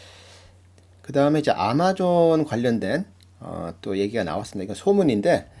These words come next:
어, 엠지엠 스튜디오를, 음, 구 빌리언 정도의 뭐, 인수를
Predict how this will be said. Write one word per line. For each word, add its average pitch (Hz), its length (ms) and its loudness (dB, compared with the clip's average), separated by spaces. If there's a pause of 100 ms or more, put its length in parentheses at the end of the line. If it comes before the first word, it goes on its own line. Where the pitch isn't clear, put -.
(280)
어, 95 280 -10
엠지엠 143 460 4
스튜디오를, 151 880 0 (300)
음, 95 200 -10
구 135 280 -4
빌리언 110 760 0
정도의 98 600 -4 (200)
뭐, - 480 -10 (500)
인수를 127 1160 -2